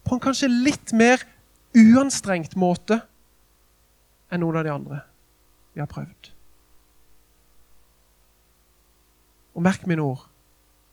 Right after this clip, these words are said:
ikke en lettere måte, men kanskje mer uanstrengt. For er det noe jeg tror du kan få til,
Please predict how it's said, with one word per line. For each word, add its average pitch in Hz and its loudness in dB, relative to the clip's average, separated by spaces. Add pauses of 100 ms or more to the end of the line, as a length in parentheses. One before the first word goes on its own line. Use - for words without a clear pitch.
(140)
ikke 214 -4
en 185 -6 (300)
lettere 165 -6 (360)
måte, 143 -8 (400)
men 180 -6
kanskje 190 0
mer 190 0 (180)
uanstrengt. 190 2 (1600)
For 208 2
er 233 4
det 262 0
noe 269 6
jeg - -4
tror 262 2
du 240 4
kan 254 -4
få 226 0
til, 208 2